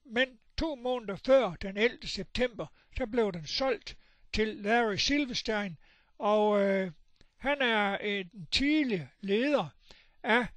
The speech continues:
Zionit, øh, organisationen, øh, i U S A, øh, og, øh, det er sådan en organisation, som, øh, s-, s-, sørger for, at, øh, er økonomien,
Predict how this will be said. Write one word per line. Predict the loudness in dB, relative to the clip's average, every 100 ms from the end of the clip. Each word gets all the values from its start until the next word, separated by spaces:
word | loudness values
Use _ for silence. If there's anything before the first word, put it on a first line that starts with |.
| -14 4
Zionit, | 6 6 -2 -2 -6 -6 -16 -20 _
øh, | -4 -2 -2
organisationen, | -2 -6 -6 -10 -10 -6 -4 -4 -6 -12 -16 -20 -20 _ -8
øh, | -6 -6
i | -6 -6
U | -6 -4 -2
S | 2
A, | 0 0 -6 -20 _ _
øh, | -6 -4 -6 -8 -12
og, | -6 -4 -2 -2
øh, | -2 -4 -2
det | 2
er | 2 2 0 -6
sådan | -8 -10 -8
en | -10 -8
organisation, | -10 -10 -12 -10 -6 -6 -8 -12 _ _ _
som, | -8 -6 -6 -8
øh, | -8 -6 -10
s-, | -12 -14
s-, | -14 -14 -14
sørger | -8 -4 -4 -6
for, | -6 -8 -8 -20 -20 _ -2
at, | -2 0 0
øh, | 0 0 -2
er | -2 -4 -6 -12 -8
økonomien, | -8 -8 -10 -8 -6 -8